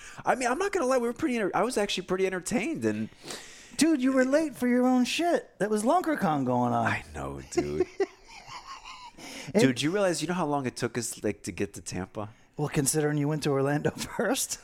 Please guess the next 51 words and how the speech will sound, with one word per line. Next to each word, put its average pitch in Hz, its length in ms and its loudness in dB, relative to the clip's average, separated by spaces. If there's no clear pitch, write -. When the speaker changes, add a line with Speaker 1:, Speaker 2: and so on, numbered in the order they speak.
Speaker 1:
Dude, 95 340 2
it 110 180 0
took - 280 -2
us, 123 120 0
I'm 117 100 -2
not 110 120 0
even 101 160 -2
joking, 101 280 0
it 98 100 -2
took - 180 -2
us, - 220 0
like, 92 220 -2
six - 640 -2
and 98 100 -2
a - 20 0
half 92 300 0
hours 80 680 -2
to - 140 -2
get 87 280 -2
to - 100 -16
Tampa. - 540 -4
Speaker 2:
All 160 80 2
right, 104 200 -6
and, 131 320 0
and 131 140 2
you're 131 100 0
gonna 143 160 -2
argue 131 340 -2
with 127 140 0
me? 508 160 -6
<laughs> - 140 -8
Speaker 1:
Look, 175 260 8
okay, 180 280 6
I, 196 180 6
I 208 200 8
would 254 160 0
take 254 200 2
a 214 40 6
l-, 185 220 0
I 185 180 6
would 247 200 -2
take 233 180 2
a 202 60 6
little 226 420 2
bit 214 300 2
of 131 100 2
fault 139 320 4
for 117 160 0
that 117 320 4
one, 78 300 -6
though, - 320 -8